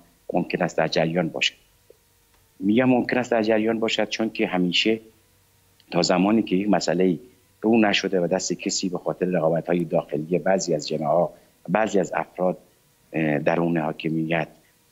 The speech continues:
اه، نسبت به هم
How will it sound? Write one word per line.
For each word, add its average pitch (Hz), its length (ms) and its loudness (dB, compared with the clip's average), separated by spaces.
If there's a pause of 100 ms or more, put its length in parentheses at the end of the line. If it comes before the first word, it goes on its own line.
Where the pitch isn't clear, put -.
(280)
اه، 85 840 0 (200)
نسبت 90 400 0
به 85 60 0
هم 95 340 -2